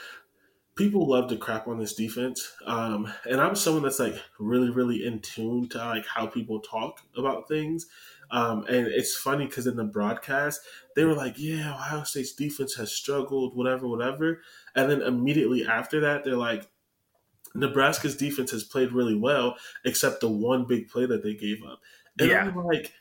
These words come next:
Speaker 1: "You, first of all, Ohio State's defense has played better because at this point at halftime, there's multiple sacks and everything like that." But I'm like, "You credit Nebraska's defense for playing well and mention that they only gave up one big play, but not Ohio State's. Fine, whatever. That's, that's, you know,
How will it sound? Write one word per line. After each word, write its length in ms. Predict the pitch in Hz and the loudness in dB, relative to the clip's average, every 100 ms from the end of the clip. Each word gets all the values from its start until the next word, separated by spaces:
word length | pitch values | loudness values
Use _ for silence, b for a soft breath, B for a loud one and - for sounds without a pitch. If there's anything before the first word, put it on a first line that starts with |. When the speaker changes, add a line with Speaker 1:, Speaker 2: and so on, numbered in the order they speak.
| b | b
Speaker 1:
"You, 420 | 135 208 202 - | 2 4 4 -2
first 260 | - 208 - | 0 0 2
of 80 | 143 | 0
all, 220 | 120 - | 0 0
Ohio 240 | 123 151 | -2 -2
State's 240 | - 151 - | -2 -6 -4
defense 320 | 123 120 110 | -6 -4 -6
has 140 | 107 | -6
played 320 | 104 104 95 - | -4 -6 -6 0
better 400 | 123 110 123 147 | 2 2 0 -6
because 220 | 127 117 | -4 0
at 160 | 107 - | 0 0
this 160 | 147 | -2
point 340 | - 120 113 - | -2 -6 -6 -4
at 80 | - | -2
halftime, 420 | 147 104 117 110 | -2 -2 -8 -4
there's 200 | 110 - | -6 -4
multiple 420 | 107 117 - 104 | -2 -2 -6 -10
sacks 460 | 101 113 110 101 - b b - | -6 -4 -4 -6 -16 b b -6
and 120 | 120 | -2
everything 360 | 117 107 117 107 | -2 -2 -4 -4
like 220 | 104 110 | -4 -4
that." 240 | 127 123 | -4 -4
But 80 | 104 | -4
I'm 120 | 147 | -8
like, 220 | 143 131 - b b - | -6 -8 -10 b b -8
"You 300 | 131 170 165 | -2 -2 -4
credit 460 | - 143 143 107 | -4 0 0 0
Nebraska's 500 | 117 104 113 120 117 | -4 0 0 0 -6
defense 400 | 110 113 - 107 | -8 -8 -6 -6
for 100 | 110 | -4
playing 380 | 104 117 107 107 | -6 -6 -4 -2
well 280 | 104 104 104 | -2 -4 -6
and 160 | 110 110 | -6 -6
mention 240 | 113 117 | -4 -4
that 160 | 113 104 | -6 -2
they 100 | 107 | -2
only 200 | 110 117 | -2 -2
gave 200 | 123 120 | -2 -2
up 120 | 120 | -4
one 180 | 123 123 | -4 -4
big 200 | 127 127 | -6 -8
play, 220 | 135 131 | -4 -4
but 160 | 113 113 | -4 -6
not 160 | 113 | -6
Ohio 320 | 110 117 101 | -6 -6 -6
State's. 540 | 101 - 131 143 - _ _ - - | -6 -4 -4 -4 -12 _ _ -20 -4
Fine, 380 | 143 135 127 117 | 0 2 0 0
whatever. 300 | 120 113 113 | 0 0 0
That's, 260 | 123 120 | 0 -2
that's, 300 | - 127 - | -2 -2 -2
you 100 | 127 | -4
know, 260 | 120 110 107 | -4 -4 -6